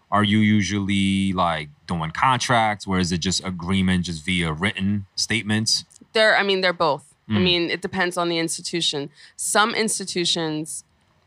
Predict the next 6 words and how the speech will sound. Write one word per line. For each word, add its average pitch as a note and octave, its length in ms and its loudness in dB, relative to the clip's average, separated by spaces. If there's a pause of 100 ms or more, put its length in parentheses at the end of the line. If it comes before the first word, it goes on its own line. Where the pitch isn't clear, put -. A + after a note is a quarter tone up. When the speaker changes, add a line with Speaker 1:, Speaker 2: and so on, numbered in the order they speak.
(100)
Speaker 2:
want F3 460 2
a F#3+ 80 -2
contract A3 720 -4
and F3+ 140 -2
others D#3 800 -2
are D3 420 0